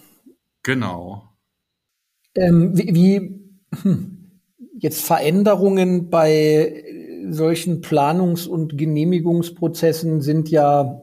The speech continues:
Speaker 2: nicht trivial. Ähm, wie,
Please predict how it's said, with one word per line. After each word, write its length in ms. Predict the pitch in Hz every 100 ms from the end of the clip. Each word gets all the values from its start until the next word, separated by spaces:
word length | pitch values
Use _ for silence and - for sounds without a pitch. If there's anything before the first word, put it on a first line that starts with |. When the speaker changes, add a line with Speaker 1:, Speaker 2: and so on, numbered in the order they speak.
| -
Speaker 2:
nicht 340 | 160 160 -
trivial. 840 | - 143 143 127 135 165 143 135 -
Ähm, 360 | 147 147 147 185
wie, 600 | 151 156 151 147 151